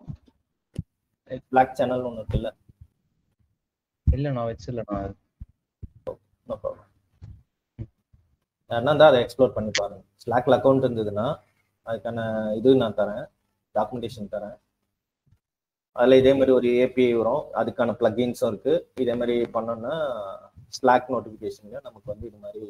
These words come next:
Speaker 1: பில்டு சக்ஸஸா, ஃபெயிலியரா, இந்த மாதிரியான விஷயங்கள் வரும். அது மாதிரி Telegram பாட்ஸும் இருக்கு,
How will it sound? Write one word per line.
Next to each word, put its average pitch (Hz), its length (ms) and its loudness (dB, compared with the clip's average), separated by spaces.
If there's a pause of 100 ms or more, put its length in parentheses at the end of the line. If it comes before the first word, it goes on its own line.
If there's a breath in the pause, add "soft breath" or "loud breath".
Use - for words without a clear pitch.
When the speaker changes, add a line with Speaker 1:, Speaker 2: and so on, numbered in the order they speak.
(320)
Speaker 1:
பில்டு 113 260 -4
சக்ஸஸா, - 560 -6
ஃபெயிலியரா, 104 480 -6 (200)
இந்த 107 140 -16
மாதிரியான 104 300 -8
விஷயங்கள் 101 460 -14
வரும். - 180 -14 (260)
அது 113 120 0
மாதிரி 113 200 -2
Telegram 127 420 4
பாட்ஸும் 110 320 -2
இருக்கு, - 240 -12